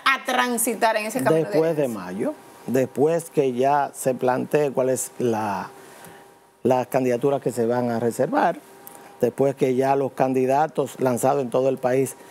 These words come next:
Speaker 1: sigan caminando, después que esos candidatos presenten ya un programa, sobre todo los candidatos a nivel municipal. ¿Ustedes saben cuánto falta para las elecciones municipales?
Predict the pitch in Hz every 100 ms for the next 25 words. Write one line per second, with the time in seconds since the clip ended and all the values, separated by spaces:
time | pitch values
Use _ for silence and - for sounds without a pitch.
0 | - - 135 139 127 123 120 127 220 214
1 | 131 175 - - - - - - 139 -
2 | 135 147 - 135 139 147 156 131 143 131
3 | 123 135 143 139 117 - - - - -
4 | 143 127 143 139 135 131 139 139 143 131
5 | 123 135 160 143 123 110 - - 135 127
6 | 127 151 175 - 151 131 143 135 135 139
7 | 151 180 185 - - - - - 139 131
8 | 139 151 160 165 160 143 135 113 - -
9 | 131 175 190 185 180 190 127 113 110 110
10 | 120 127 131 131 123 151 165 160 151 -
11 | 90